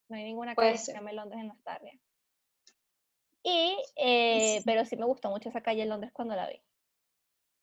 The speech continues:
Speaker 1: Y bueno, el, el punto es que ahora, obviamente después de haber conocido la gente, eh, que ha sido lo más importante, obviamente he conocido una calidad de gente increíble, incluyendo a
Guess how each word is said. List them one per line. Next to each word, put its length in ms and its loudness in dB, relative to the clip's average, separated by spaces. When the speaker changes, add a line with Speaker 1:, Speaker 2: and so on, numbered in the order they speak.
Speaker 1:
Y 160 4
bueno, 260 6
el, 180 2
el 160 0
punto 380 2
es 140 -4
que 280 -2
ahora, 680 2
obviamente 520 -2
después 300 -2
de 80 2
haber 220 4
conocido 800 0
la 180 -4
gente, 640 -4
eh, 460 2
que 60 0
ha 80 -2
sido 280 0
lo 120 0
más 140 -4
importante, 580 -2
obviamente 380 -6
he 20 -10
conocido 540 -6
una 200 -6
calidad 360 -4
de 60 -6
gente 240 -4
increíble, 580 -2
incluyendo 680 -4
a 400 -4